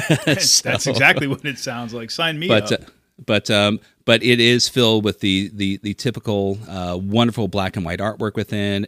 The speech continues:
Speaker 2: within it. Uh, you know, a, a wonderfully illustrated map. You know, there's, you ju-, you can't go wrong, and there's, there's definitely, there can never be enough, uh, zero level adventures. And this definitely seems like one that might be a bit of a different take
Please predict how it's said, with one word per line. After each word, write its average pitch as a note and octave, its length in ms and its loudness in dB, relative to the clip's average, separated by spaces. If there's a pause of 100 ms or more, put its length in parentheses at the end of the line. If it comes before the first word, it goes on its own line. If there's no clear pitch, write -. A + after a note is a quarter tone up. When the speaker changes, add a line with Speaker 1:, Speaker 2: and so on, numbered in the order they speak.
Speaker 2:
within G2 260 -6
it. F#2+ 220 -2 (340)
Uh, E2+ 400 -2
you F#2 100 -10
know, E2 220 -8
a, E2 300 -8
a F2 40 -4
wonderfully G2 580 -4
illustrated F#2 480 -6
map. F#2+ 460 -4 (180)
You - 140 -8
know, C3+ 100 0
there's, C#3+ 240 -4
you C#3+ 200 -10
ju-, C#3+ 260 -8
you C#3+ 100 -8
can't D#3+ 300 -4
go C#3+ 120 -2
wrong, A2+ 520 -4 (300)
and A2 120 -6
there's, G2+ 260 0
there's A2 260 -8
definitely, A#2 400 -4
there G#2 100 -4
can G#2+ 140 -6
never G2+ 160 -6
be F#2+ 140 -4
enough, F#2 440 -4
uh, E2+ 480 -8
zero G#2 320 -4
level G2 240 -4
adventures. F2 640 -6 (400)
And F#2+ 400 -2
this A2 180 -4
definitely A#2+ 300 -2
seems G#2+ 240 -4
like F#2 180 -4
one F#2 220 -2
that F2 160 -6
might F#2 220 -10
be F#2 160 -8
a - 20 -14
bit F2 160 -10
of E2 80 -12
a F2 60 -10
different - 280 -14
take - 280 -12